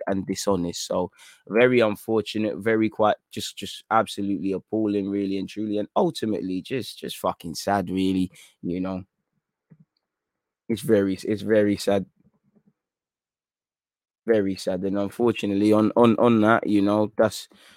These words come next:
that's where we have to, that's where we probably have to go with it, man. But yeah, very sad way.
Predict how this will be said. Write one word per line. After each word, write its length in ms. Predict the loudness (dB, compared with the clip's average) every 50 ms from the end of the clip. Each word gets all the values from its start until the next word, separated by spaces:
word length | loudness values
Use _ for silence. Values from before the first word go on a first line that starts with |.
| _ _ _ _ _ _ _ _ _ _ _ _ _
that's 260 | -18 -16 -16 -4 2
where 160 | 4 4 6 6
we 120 | 6 6
have 180 | 6 6 4 4
to, 180 | 2 2 2
that's 260 | 2 0 0 -2 0
where 220 | 0 2 2 4 2
we 80 | 2
probably 320 | 0 0 -2 -2 0 0 0
have 140 | 0 0 0
to 100 | -2 0
go 220 | 2 4 4 4
with 160 | 4 2 2
it, 120 | 0 -2 -2
man. 300 | -4 -4 -4 -4 -4 -2
But 180 | -2 -2 -2
yeah, 220 | 0 0 0 0 2
very 300 | 4 4 4 6 4 0
sad 280 | 0 2 2 2 2
way. 360 | 4 4 4 6 4 4 2